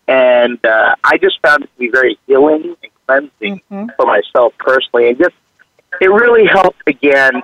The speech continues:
Speaker 1: remind me about the role that we play when we move forward. We're able to
Speaker 2: Mm-hmm.
Speaker 1: inspire people, even though we don't feel like we're at the best place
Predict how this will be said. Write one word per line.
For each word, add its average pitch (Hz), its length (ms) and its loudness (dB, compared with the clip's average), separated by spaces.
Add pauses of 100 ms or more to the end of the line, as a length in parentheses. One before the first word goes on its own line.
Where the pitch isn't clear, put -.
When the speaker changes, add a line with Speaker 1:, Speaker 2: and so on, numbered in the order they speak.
Speaker 1:
remind 127 500 0
me 120 180 -14
about 117 340 -2 (120)
the 110 120 2
role 135 340 2
that 113 180 -6
we 135 160 2
play 110 240 0
when 101 180 2
we 165 140 2
move 156 300 0
forward. 110 440 0 (200)
We're 127 260 0
able 127 160 2
to 190 40 -10
Speaker 2:
Mm-hmm. - 100 0
Speaker 1:
inspire 123 500 0
people, 113 460 -2
even 123 240 -2
though 117 200 0
we 120 160 0
don't 120 200 0 (100)
feel 113 220 2
like 104 260 0 (340)
we're 123 160 2
at 107 80 -4
the - 80 -4
best 107 380 -4
place 101 220 0